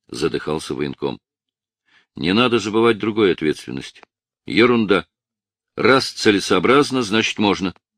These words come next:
Я настаиваю». «Но тогда гарантии». «Какие гарантии?» «У него ничего нет».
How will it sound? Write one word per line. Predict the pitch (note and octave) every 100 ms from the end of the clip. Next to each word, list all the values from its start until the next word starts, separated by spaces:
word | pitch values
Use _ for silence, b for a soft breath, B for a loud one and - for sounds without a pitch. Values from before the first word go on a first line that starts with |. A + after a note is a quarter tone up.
| _ _ -
Я | - A#2
настаиваю». | C3+ - G#2+ G2+ F#2 F#2+ F2+ _ _ _ _ _ _ _ _ _ -
«Но | B1
тогда | - C2 G#1 C#2+ E2+ F2
гарантии». | D2+ E2 D2+ G2+ A#2+ A2+ A#2 A#2 A#2 - _ _ _
«Какие | - G2+ E2 B1+
гарантии?» | E2+ E2+ D2 - C2+ - _ _ _ _ _ _ _ _ -
«У |
него | A2+ B2
ничего | A#2+ A2+ B2 A#2+
нет». | G2+ D#2+